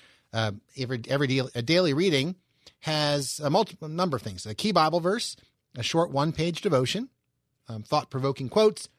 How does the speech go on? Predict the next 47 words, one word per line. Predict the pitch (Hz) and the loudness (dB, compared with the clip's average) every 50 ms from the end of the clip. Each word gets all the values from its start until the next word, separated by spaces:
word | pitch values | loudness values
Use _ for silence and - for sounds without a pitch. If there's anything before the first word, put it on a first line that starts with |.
| _ _ _ _ _ _ _ _ - | _ _ _ _ _ _ _ _ -4
prayers | - 175 170 160 131 | 0 0 0 0 0
inspired | 151 135 - - - 147 147 147 143 | -2 -6 -4 -2 0 2 4 4 2
by | 123 123 | 2 0
Scripture. | 113 - - 214 202 - - - 190 185 170 - _ _ _ _ _ _ | -4 -2 0 0 0 2 2 2 4 4 2 0 _ _ _ _ _ _
The | - 139 | -2 2
whole | 180 208 190 | 4 4 4
thing, | - - 226 214 202 196 185 - _ _ _ _ _ _ _ _ - | 4 2 2 2 2 0 -2 -4 _ _ _ _ _ _ _ _ -6
you | 156 151 | -4 -4
know, | 139 | -2
can | - - 156 | -2 0 0
be | 151 131 | 0 2
done | 135 156 160 160 | 2 2 2 0
in | 147 123 | 0 -2
five | - - 156 156 156 135 | -2 -2 0 0 0 2
minutes, | 143 151 196 202 - - | 2 2 2 0 -4 -8
let's | 156 139 - | -10 -6 -2
say. | - 180 226 285 269 _ _ _ _ _ _ _ _ _ _ _ _ _ _ _ _ _ _ _ _ _ _ - - - | 0 0 0 -2 -6 _ _ _ _ _ _ _ _ _ _ _ _ _ _ _ _ _ _ _ _ _ _ -20 -20 -10
So | - - 143 | -6 -4 -4
it's | 131 110 | -2 0
short, | - - 233 214 180 190 - _ _ _ _ _ _ | 0 4 6 6 6 4 2 _ _ _ _ _ _
but | - 160 151 | -2 -2 0
it's | 131 - | 0 0
deep | - 254 285 - | 0 2 2 2
enough | 185 143 135 135 - - | 4 4 4 4 2 0
to, | 160 156 202 | -4 -4 -4
you | 220 233 | -6 -6
know, | 185 131 | -4 -2
help | 147 175 165 | -2 -2 -2
you | - 156 | -2 -2
grow | 139 160 165 175 | 0 2 2 2
in | 170 | 2
your | 165 175 | 0 -2
walk | 175 135 127 - - - _ - _ _ _ _ _ - | -2 -2 -4 -6 -12 -20 _ -20 _ _ _ _ _ -12
with | 139 127 | -10 -6
the | - 156 | -2 0
Lord. | 185 190 143 120 107 | 2 2 2 2 2
So | - 139 131 131 | 0 0 2 2
as | 131 127 | 2 0
the | - 131 | 0 0
year's | 131 147 143 127 | 0 0 0 0
getting | - 147 139 135 139 | 0 -2 -2 0 -2
underway, | 135 127 127 120 143 190 233 | -2 -2 0 2 2 2 2
perhaps | - - 127 117 127 123 - - | 0 -4 -4 -4 -4 -6 -6 -6
you're | 127 123 | -6 -6
looking | 127 - 131 | -6 -8 -10
for | - - 113 | -10 -8 -8
something | - - 139 117 - - 131 131 131 117 | -6 -6 -6 -8 -6 -6 -6 -4 -6 -6